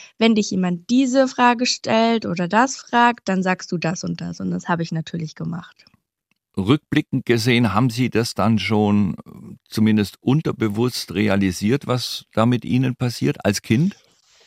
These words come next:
Speaker 1: Mm, das war ein schleichender Prozess, muss ich sagen. Ganz am Anfang, ich war halt immer sehr oft traurig und dann war ich irgendwann jeden Tag traurig.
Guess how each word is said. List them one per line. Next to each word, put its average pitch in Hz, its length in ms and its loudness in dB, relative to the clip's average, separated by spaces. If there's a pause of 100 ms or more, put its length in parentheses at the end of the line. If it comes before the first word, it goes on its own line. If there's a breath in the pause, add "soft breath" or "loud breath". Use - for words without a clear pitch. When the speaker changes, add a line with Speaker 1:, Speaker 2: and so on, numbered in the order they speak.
(140)
Speaker 1:
Mm, 233 360 6
das 220 220 0
war 240 80 0
ein 269 100 0
schleichender 262 480 0
Prozess, 208 500 -4
muss 165 220 -4
ich 170 140 -10
sagen. 160 360 -6
Ganz 202 220 -4
am 254 100 -4
Anfang, 269 520 -2 (120)
ich 220 160 -8
war 247 140 6
halt 240 180 0
immer 208 180 2
sehr 185 220 0
oft - 140 -4
traurig 247 480 2
und 175 160 -4
dann 180 340 -4
war 175 160 0
ich 170 80 -8
irgendwann 165 360 -4
jeden 233 340 0
Tag 269 240 -4
traurig. 262 680 -2